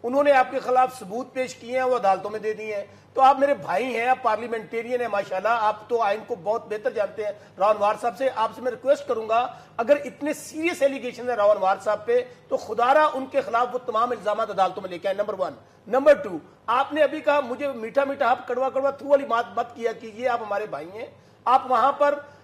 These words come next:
मुझे बताएं कि अगर आपको कोई हासिल नहीं है, फिर उन meetings में लेने क्या जाते हैं आप?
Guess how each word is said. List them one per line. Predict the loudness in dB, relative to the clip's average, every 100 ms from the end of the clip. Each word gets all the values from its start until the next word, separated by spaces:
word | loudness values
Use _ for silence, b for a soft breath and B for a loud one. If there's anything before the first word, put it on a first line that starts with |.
| -20
मुझे | -10 -2 0
बताएं | 0 2 2 2
कि |
अगर | 0 0 0 0
आपको | 0 2 2 0 -6
कोई | -6 -4 -2
हासिल | 0 -2 -2 0
नहीं | 0 0
है, | -2
फिर | -2
उन | -6
meetings | -6 -8 -6
में | -6
लेने | -2 -2 0
क्या | 0
जाते | 2 0 -2
हैं | -4
आप? | -4